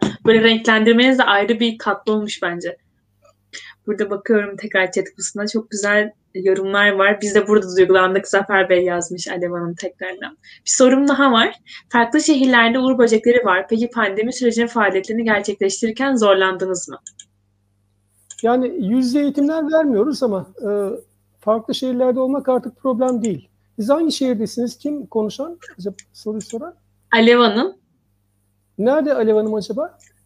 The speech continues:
Speaker 1: Alev Hanım
Speaker 2: Alev Hanım.
Speaker 1: İstanbul'da yaşıyor diye biliyorum ben.
Speaker 2: E, Alev Hanım, e, uğur böcekleri de benim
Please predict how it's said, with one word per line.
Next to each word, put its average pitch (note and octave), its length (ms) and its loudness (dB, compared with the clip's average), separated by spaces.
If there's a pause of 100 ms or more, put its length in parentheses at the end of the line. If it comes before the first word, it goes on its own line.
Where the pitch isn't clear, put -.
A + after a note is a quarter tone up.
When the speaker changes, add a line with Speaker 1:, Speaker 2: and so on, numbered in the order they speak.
(220)
Speaker 1:
Alev G#3+ 220 0
Hanım A#3 140 -2
Speaker 2:
Alev - 0 -
Hanım. C#4 120 -6
Speaker 1:
İstanbul'da G#3+ 640 -2
yaşıyor E3+ 500 -8
diye E3 180 -2
biliyorum D#3 400 -6
ben. - 1600 -12
Speaker 2:
E, A3 340 2
Alev D4+ 240 -4
Hanım, C4+ 260 -4
e, A3 440 -4 (1800)
uğur B3 220 0
böcekleri C#4 440 -2
de C4+ 120 4 (140)
benim C4 360 -4